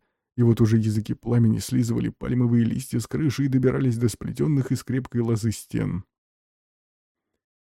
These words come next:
С воплями выскочила наружу королева Лумба. Она только добавила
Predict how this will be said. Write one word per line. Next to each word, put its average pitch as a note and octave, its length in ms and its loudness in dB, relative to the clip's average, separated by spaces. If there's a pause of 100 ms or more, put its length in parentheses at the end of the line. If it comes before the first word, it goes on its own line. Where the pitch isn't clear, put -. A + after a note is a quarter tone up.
(100)
С - 100 -8
воплями A2+ 500 -2
выскочила A2+ 560 -2
наружу A#2+ 380 0
королева B2+ 320 0
Лумба. C#3+ 500 2 (380)
Она A2 200 2
только A#2 260 -2
добавила A#2 500 -4